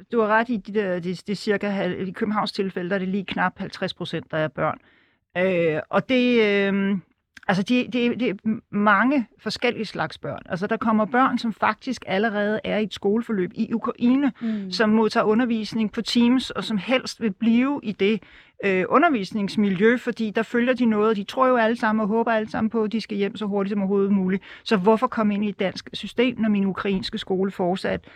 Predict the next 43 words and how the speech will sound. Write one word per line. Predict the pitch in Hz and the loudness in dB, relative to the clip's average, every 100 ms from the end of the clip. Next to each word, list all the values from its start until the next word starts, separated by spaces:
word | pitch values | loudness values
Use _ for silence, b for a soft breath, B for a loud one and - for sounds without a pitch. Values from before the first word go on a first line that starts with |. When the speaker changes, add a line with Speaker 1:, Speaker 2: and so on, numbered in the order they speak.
| B B 190 | B B -2
Speaker 1:
øh, | 180 165 | 0 0
Speaker 2:
Mm. | 165 | 0
Speaker 1:
fungerer? | 190 185 196 180 175 b b _ | 0 2 2 0 -4 b b _
Så | - | 2
er | 254 | 4
der | 277 | 6
nogle | 233 240 | 4 2
af | 233 | 2
børnene, | 220 214 233 | 2 2 2
som | 233 220 | 0 0
jo | 202 185 | 2 2
er, | 175 165 156 151 147 | 2 2 2 0 -2
er | 170 165 | -4 -4
små | - 214 240 247 | 2 6 8 6
og, | - 185 180 175 175 175 | 2 0 0 0 -2 -2
og | 180 156 156 | -4 -2 -4
traumatiserede, | - 185 185 180 190 233 240 240 214 | -2 0 2 0 0 2 2 2 2
og | 190 | 2
nok | 185 202 | 0 0
mest | 220 214 - | 0 -2 -4
har | 208 | -4
brug | 208 208 | -2 -4
for | - | -2
at | 190 | 0
være | 170 | 0
sammen | 180 196 196 208 | 0 0 2 0
med, | 180 165 170 - | 0 -2 -2 -2
med | 180 180 | 0 2
mor, | 180 196 | 2 2
måske | 202 180 208 | 2 0 -4
fordi | 208 190 190 | -4 -4 -4
far | 185 196 208 | 0 0 2
er | 196 | 2
derhjemme | 202 175 175 214 - B B B - | 0 0 2 2 2 B B B -8
og | - | 0
kæmpe. | 190 196 214 220 - | 2 2 2 -2 -2
Øh, | 190 180 180 170 170 165 - | 0 2 4 2 2 0 -2
så, | - 196 185 | 2 2 2
så | - | 0
det | 208 | -2
er | 214 | 4
sådan | 254 | 4
lidt, | 247 277 | 4 0